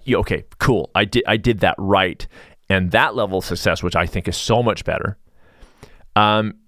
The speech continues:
then yeah, I think believing in yourself, y-, you're gonna make it every time. I mean, if you believe in yourself and you work your ass off to be the best human you can, you will make it. I-, every, every time, a hundred percent of times you will make it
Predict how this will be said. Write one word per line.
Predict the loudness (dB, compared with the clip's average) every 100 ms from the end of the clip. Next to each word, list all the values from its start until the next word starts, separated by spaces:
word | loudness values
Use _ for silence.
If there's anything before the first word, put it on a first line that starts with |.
| _ _ _ _ -8
then | 2 2
yeah, | 4 2
I |
think | 0 -4
believing | -2 2 2 0 0
in | 0
yourself, | 0 2 2 0 -10 _ _ _ _ _ -8
y-, | -2
you're | 0
gonna | 2 2
make | 0 0
it | -2
every | -2
time. | -4 -4 -8 -12 0
I |
mean, | 0 0 -4
if | -8
you | -2 0
believe | 2 2 2 0
in |
yourself | -2 -2 -2 -4 -6 -16 _ -20 -14 -2
and | 0
you | 0
work | 0 0
your | 2 2
ass | 2 2 0
off | -2 -4 -10 -20 -20 _ -20 -20 -20 -20 -6
to | 2 2 2 -4 _
be | 0
the | 2 4
best | 2 0
human | -2 0 2
you | 0
can, | -2 -4
you | 0 0
will | 2
make | 0 0 -2
it. | -10 -20 -20 -20 _ -4
I-, | 0
every, | 0 0 0
every | 0 0
time, | 0 -2 -4
a |
hundred | -4 0 2 2
percent | 0 -2 -2
of | 0
times | 2 2 2
you | 0 0
will | 2
make | 0 0
it | -2